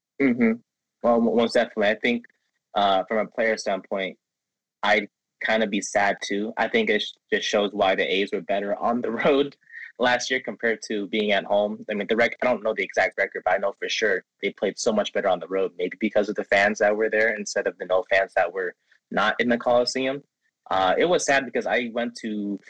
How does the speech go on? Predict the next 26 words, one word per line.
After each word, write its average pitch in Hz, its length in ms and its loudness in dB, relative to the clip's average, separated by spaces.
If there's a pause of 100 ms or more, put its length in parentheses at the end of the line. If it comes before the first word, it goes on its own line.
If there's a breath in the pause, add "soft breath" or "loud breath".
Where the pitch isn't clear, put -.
(360 loud breath)
I - 40 -10
think 165 100 2
it 131 40 4
was 107 140 -2
three, 110 420 0
four 107 280 0
games 98 320 -2
last 90 260 2
year, 90 300 0 (380)
and 95 600 4 (220)
every 123 300 2
time 113 300 -2
we 107 80 -6
were 101 100 -4
disappointed 98 460 -2
with 90 100 -2
the 82 100 0
loss. 92 400 0
It's 92 120 -8
just - 220 -2
so 107 160 0
sad 110 480 0
because 92 320 -6
it's 104 140 -2
just 123 180 -2
so 101 300 -2